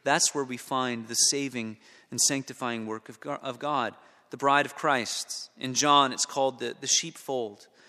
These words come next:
In First Corinthians, it's called God's field. In the Old Testament, it's pictured as God's vineyard. We are the temple of God. That is perhaps the most powerful. The church, as it's defined in Scripture, is called the temple of God. Uh,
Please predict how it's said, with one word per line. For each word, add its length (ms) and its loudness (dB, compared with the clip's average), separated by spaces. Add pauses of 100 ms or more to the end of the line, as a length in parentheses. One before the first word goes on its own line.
(280)
In 100 -6
First 220 4
Corinthians, 540 -2
it's 120 -2
called 360 -2
God's 360 2
field. 480 -2 (640)
In 60 -6
the 80 6
Old 220 8
Testament, 500 4
it's 140 -4
pictured 400 -4
as 140 -4
God's 320 2
vineyard. 580 -2 (840)
We 140 4
are 80 12
the 80 4
temple 500 4
of 120 4
God. 540 6
That 140 8
is 80 0
perhaps 360 8
the 80 0
most 280 4
powerful. 600 4 (320)
The 100 0
church, 340 6
as 200 6
it's 160 -2
defined 440 2
in 80 -6
Scripture, 400 -4
is 120 -4
called 260 -2 (240)
the 80 -2
temple 480 0
of 100 0
God. 280 8 (280)
Uh, 220 2